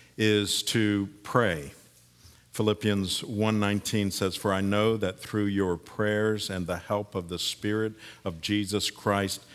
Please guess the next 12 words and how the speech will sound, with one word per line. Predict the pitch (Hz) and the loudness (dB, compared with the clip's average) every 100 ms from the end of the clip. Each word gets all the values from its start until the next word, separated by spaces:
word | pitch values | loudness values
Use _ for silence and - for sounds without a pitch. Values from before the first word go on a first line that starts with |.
| - - | -20 -2
this | 104 104 - | 0 0 0
will | 92 | -2
turn | - 107 101 | 0 0 0
out | 101 98 - | 2 -2 -2
for | 104 | -2
my | 92 92 98 104 101 92 - - - 95 | 0 2 2 4 2 -2 -12 -20 -12 -6
deliverance." | 87 92 95 104 104 104 101 92 - | -2 -2 2 2 2 2 2 0 0
He's | 107 85 | 0 0
talking | - 127 110 - 107 | -2 0 0 2 2
about | 98 95 | 2 2
a | 85 | 0
partnership | - - 123 139 123 113 - 123 120 | -4 2 2 4 -2 0 0 2 0